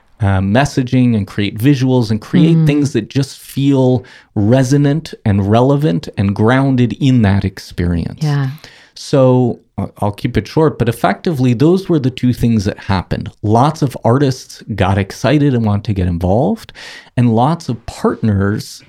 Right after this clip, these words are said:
Speaker 1: at that time they were prospective partners,
Speaker 2: Yeah.
Speaker 1: but heard about what we were doing and said, "We really want to work with your
Speaker 2: Wow.
Speaker 1: artists."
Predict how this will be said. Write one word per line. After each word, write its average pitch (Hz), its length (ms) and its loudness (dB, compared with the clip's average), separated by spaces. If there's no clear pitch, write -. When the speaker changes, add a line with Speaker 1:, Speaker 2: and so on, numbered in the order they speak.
Speaker 1:
at 98 140 -2
that 139 240 0
time 117 300 0
they 107 160 2
were 107 180 2
prospective - 720 -4
partners, 87 480 -2
Speaker 2:
Yeah. 156 280 2
Speaker 1:
but 143 140 2
heard 185 260 2
about 151 260 0
what - 180 -6
we 117 100 2
were 113 120 4
doing 104 400 0
and 147 120 -2
said, 143 260 -2
"We 147 100 2
really 160 280 0
want 175 180 0
to 120 60 0
work 107 400 0
with 107 180 -2
your 90 140 -4
Speaker 2:
Wow. - 80 2
Speaker 1:
artists." 147 520 -2